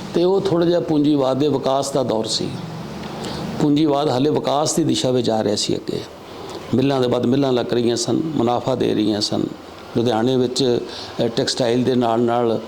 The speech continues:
ਹੌਜ਼ਰੀ ਦਾ ਕੰਮ ਬਹੁਤ ਤੇਜ਼ੀ ਨਾਲ ਵੱਧ ਰਿਹਾ ਸੀ। ਬਟਾਲੇ ਵਿੱਚ ਬੜੀ ਸਨਅਤ ਸੀਗੀ। ਉਹ ਜਿਹੜਾ ਥੋੜ੍ਹਾ ਜਿਹਾ ਇੰਡਸਟਰੀਅਲ ਬੂਮ ਸੀ ਉਸ ਵੇਲੇ, ਇੰਡਸਟਰੀਅਲ ਦੇ ਵਿੱਚ ਤਰੱਕੀ ਹੋ ਰਹੀ ਸੀ।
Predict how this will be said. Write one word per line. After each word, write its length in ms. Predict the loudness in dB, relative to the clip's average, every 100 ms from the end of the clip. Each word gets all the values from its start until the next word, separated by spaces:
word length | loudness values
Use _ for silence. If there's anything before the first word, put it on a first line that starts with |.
| -12 -14 -6 0
ਹੌਜ਼ਰੀ 240 | 2 2
ਦਾ 120 | 2 0
ਕੰਮ 220 | 2 2
ਬਹੁਤ 140 | 2
ਤੇਜ਼ੀ 260 | 2 2 2
ਨਾਲ 120 | 2
ਵੱਧ 160 | 2 0
ਰਿਹਾ 180 | 0
ਸੀ। 180 | -2 -4 -6 -8 -12 -12 -8 -2
ਬਟਾਲੇ 340 | 0 2 2 2
ਵਿੱਚ 120 | 2
ਬੜੀ 200 | 2 0
ਸਨਅਤ 360 | 0 0 0
ਸੀਗੀ। 300 | -2 0 0 -2 -8 -14 -14 -6 0
ਉਹ 120 | 2
ਜਿਹੜਾ 200 | 4 2
ਥੋੜ੍ਹਾ 260 | 2 2 2
ਜਿਹਾ 320 | 2 2 0 -4 -8 -2
ਇੰਡਸਟਰੀਅਲ 520 | 2 2 0 2 2
ਬੂਮ 340 | 2 2 4 2
ਸੀ 200 | 2 2
ਉਸ 240 | 2 0
ਵੇਲੇ, 200 | 0 2
ਇੰਡਸਟਰੀਅਲ 480 | 2 0 0 0 2
ਦੇ 120 | 2
ਵਿੱਚ 240 | 2 0 -2 -2
ਤਰੱਕੀ 300 | -2 0 2
ਹੋ 160 | 2
ਰਹੀ 120 | 0
ਸੀ। 220 | -2 -4